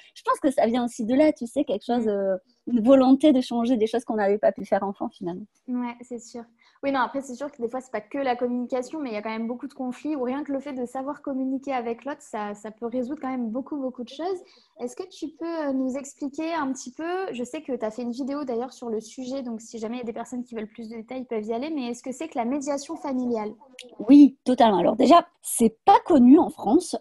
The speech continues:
Speaker 1: euh, ça vient d'outre-Atlantique en fait, euh, aux États-Unis, au Québec. Alors, pour,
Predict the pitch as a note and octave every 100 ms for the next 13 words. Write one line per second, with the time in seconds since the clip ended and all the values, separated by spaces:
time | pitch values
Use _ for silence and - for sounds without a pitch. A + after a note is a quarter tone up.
0 | A3+ G#3 G#3 A3 G3+ C#4+ C4+ C4 A#3+ -
1 | A#3+ - A#3 F3+ G3+ G3 - E3+ E3+ F3
2 | F3 E3+ E3+ G3 F#3+ G3+ A3 G3+ G3+ A3
3 | A#3 F#3 G3 A#3+ E3+ - G3+